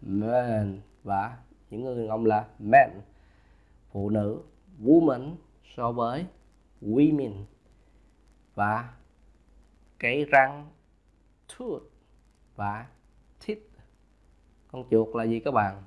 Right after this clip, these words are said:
Mouse và mine. À, những cái từ này chúng ta không cách nào khác mà học thuộc lòng thôi. Tất nhiên cũng sẽ còn một số cái danh từ, số nhiều bất quy tắc khác. À, các bạn hãy nghiên cứu thêm. À, chúng ta chỉ học những cái đồng danh từ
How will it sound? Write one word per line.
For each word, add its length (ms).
Mouse 720
và 260
mine. 560
À, 300
những 160
cái 80
từ 120
này 260
chúng 120
ta 140
không 200
cách 140
nào 120
khác 220
mà 80
học 140
thuộc 140
lòng 200
thôi. 180
Tất 100
nhiên 220
cũng 120
sẽ 200
còn 200
một 120
số 200
cái 140
danh 220
từ, 320
số 140
nhiều 180
bất 140
quy 120
tắc 160
khác. 220
À, 220
các 120
bạn 240
hãy 220
nghiên 160
cứu 220
thêm. 200
À, 160
chúng 100
ta 160
chỉ 100
học 300
những 120
cái 100
đồng 240
danh 160
từ 220